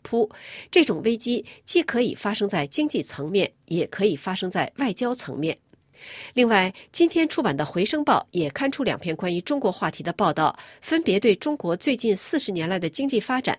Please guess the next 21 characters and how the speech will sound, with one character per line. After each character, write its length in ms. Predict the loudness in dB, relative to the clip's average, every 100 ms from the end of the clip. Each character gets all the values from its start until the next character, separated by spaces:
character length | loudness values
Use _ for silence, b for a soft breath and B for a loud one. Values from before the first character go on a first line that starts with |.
| -4
进 120 | -6
行 140 | -4
了 80 | -4
分 260 | -2 0 0
析， 240 | 0 -4 -4 B B
并 180 | 2 2
报 160 | 4 2
道 120 | 2
了 140 | 2 0
中 260 | 0 0
国 300 | 0 0 0 0
将 240 | 0 0
增 260 | 0 0 0
加 260 | 2 0 2
玉 160 | 4 4
米 180 | 2 -2
进 260 | 0 0
口 200 | -2 -6
的 120 | -6
消 200 | -4 0
息。 240 | 0 0